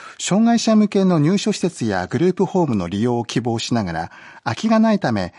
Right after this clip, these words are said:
待機状態にある障害者が少なくとも延べ二万二千人余りいることが分かりました。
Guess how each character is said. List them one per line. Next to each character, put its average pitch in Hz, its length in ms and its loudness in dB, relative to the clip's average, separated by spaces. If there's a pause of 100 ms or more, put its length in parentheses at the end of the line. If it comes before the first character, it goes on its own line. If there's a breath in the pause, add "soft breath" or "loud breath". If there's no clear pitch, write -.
(120)
待 185 200 -2
機 220 100 -4
状 214 200 -2
態 180 200 0
に 135 120 2
あ 131 60 0
る 104 80 -2
障 127 260 -2
害 120 160 -2
者 - 160 -6
が 90 220 -6 (300 loud breath)
少 - 240 -4
な 208 120 2
く - 60 -14
と 139 140 -2
も 110 80 0
延 143 160 2
べ 113 180 -4 (320 loud breath)
二 120 140 0
万 185 240 2
二 120 100 0
千 226 260 2
人 226 140 4
余 208 180 2
り 147 60 0
い 151 40 0
る 151 60 -2
こ 151 120 -4
と 180 100 0
が 156 100 0
分 90 120 -4
か - 100 -8
り 85 100 -6
ま 82 120 -8
し - 60 -12
た。 - 120 -8